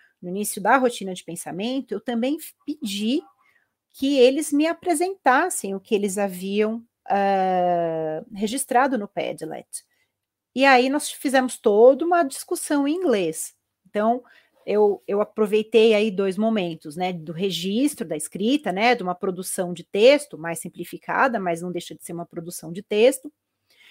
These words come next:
e também a prática oral aí, né. Tendo terminado essa primeira fase, é, eu gosto muito, muito mesmo de trabalhar com ted Talks.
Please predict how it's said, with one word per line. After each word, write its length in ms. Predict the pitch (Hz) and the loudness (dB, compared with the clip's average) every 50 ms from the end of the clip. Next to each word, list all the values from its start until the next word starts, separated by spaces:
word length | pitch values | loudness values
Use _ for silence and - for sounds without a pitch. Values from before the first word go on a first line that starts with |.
| _ _ _ - | _ _ _ -8
e 100 | - 247 | -8 -8
também 520 | 240 - - 294 330 359 302 247 226 240 262 | -4 0 0 2 2 4 4 4 4 4 2
a 60 | 269 | 0
prática 500 | 269 262 240 233 247 - - - 277 262 | 2 2 2 0 0 -4 -4 0 2 4
oral 380 | 277 311 277 240 220 226 226 247 | 4 6 6 4 4 4 4 4
aí, 180 | 269 233 165 | 2 0 0
né. 240 | - 143 143 151 175 _ _ _ _ _ _ _ _ - _ - - - - - _ _ _ _ _ _ _ _ _ - | -4 -10 -12 -14 -16 _ _ _ _ _ _ _ _ -20 _ -20 -20 -20 -20 -20 _ _ _ _ _ _ _ _ _ 2
Tendo 300 | - 359 440 453 427 - | 2 4 4 4 0 2
terminado 520 | - 294 254 247 240 233 226 208 185 208 | 2 2 2 2 2 2 2 2 2 4
essa 280 | 214 220 240 233 - 226 | 6 6 6 4 2 -10
primeira 420 | - - 214 202 196 190 170 160 | -8 -6 -6 -2 0 0 -2 -2
fase, 720 | - - - 254 262 294 320 277 240 214 185 156 160 151 147 _ _ _ _ _ _ _ _ _ _ _ _ _ _ _ _ _ _ _ _ _ - | -2 0 4 4 6 6 6 4 2 0 -2 -4 -8 -10 -12 _ _ _ _ _ _ _ _ _ _ _ _ _ _ _ _ _ _ _ _ _ -6
é, 800 | - 202 208 208 208 208 208 202 202 202 202 196 196 196 202 - | -4 -2 -2 0 0 0 0 0 0 0 0 0 0 -2 -2 0
eu 320 | - 240 262 269 277 277 269 | 2 4 6 6 6 4 4
gosto 440 | 233 262 262 285 294 - - - 302 | 6 8 8 8 6 2 -4 -2 0
muito, 560 | 277 254 269 311 370 403 381 - - - 262 | 0 2 2 2 2 0 -2 -6 -4 -4 -2
muito 400 | 226 220 220 233 240 254 - - | -2 0 0 -2 -4 -4 -6 -8
mesmo 340 | 185 185 196 220 208 202 190 | -4 -2 -2 -2 -2 -4 -8
de 100 | 180 - | -10 -8
trabalhar 400 | - 214 196 196 202 202 208 214 | -6 -6 -4 -2 -2 -2 -2 -4
com 180 | - - 226 226 | -4 -8 -8 -4
ted 320 | - 233 208 214 214 - | -2 -2 -2 -4 -4 0
Talks. 720 | - 262 240 226 214 214 220 220 - - - - - - | 4 6 6 6 6 2 -2 -6 -10 -12 -10 -10 -12 -14